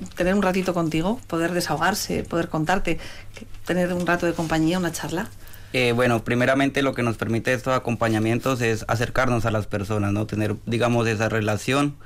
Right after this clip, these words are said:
Speaker 2: eh, de amistad, <clears throat> probablemente que quizá ellos no tengan o que es una persona distinta,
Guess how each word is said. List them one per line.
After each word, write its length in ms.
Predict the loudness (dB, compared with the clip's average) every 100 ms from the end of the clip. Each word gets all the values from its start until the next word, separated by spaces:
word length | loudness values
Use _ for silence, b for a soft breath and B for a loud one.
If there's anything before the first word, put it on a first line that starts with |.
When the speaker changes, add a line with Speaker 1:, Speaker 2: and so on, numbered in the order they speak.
| B B B B -4
Speaker 2:
eh, 600 | 0 2 2 2 0 0
de 80 | 2
amistad, 520 | 2 2 2 2 2 0 -8 -8
<clears throat> 260 | -8 -6
probablemente 720 | 0 4 4 4 0 0 -2 -2
que 160 | -4
quizá 280 | -2 0 0
ellos 140 | 2
no 160 | 0 0
tengan 360 | 0 2 2 2
o 360 | 2 0 -2 -6 -2
que 100 | 0
es 80 |
una 160 | 2 0
persona 360 | 0 0 2 2
distinta, 640 | 0 -2 -2 2 0